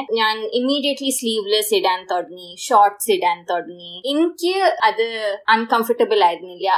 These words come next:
അപ്പം slowly ആൾക്കാർക്കും within five minutes ആൾക്കാരും ഡിസ്ട്രാക്ട് ആയിപ്പോവും. You know, എൻ്റെ സംസാരം അല്ലെങ്കിൽ വേറെ എന്തെങ്കിലും നോക്കിയിട്ട് ഡിസ്ട്രാക്ട് ആയിപ്പോവും. It's only first few minutes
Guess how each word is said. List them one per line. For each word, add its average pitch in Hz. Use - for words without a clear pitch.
അപ്പം 269
slowly 302
ആൾക്കാർക്കും 269
within 294
five 269
minutes 285
ആൾക്കാരും 262
ഡിസ്ട്രാക്ട് 220
ആയിപ്പോവും. 165
You 196
know, 240
എൻ്റെ 202
സംസാരം 190
അല്ലെങ്കിൽ 196
വേറെ 285
എന്തെങ്കിലും 294
നോക്കിയിട്ട് 240
ഡിസ്ട്രാക്ട് 202
ആയിപ്പോവും. 214
It's 247
only 277
first 262
few 247
minutes 240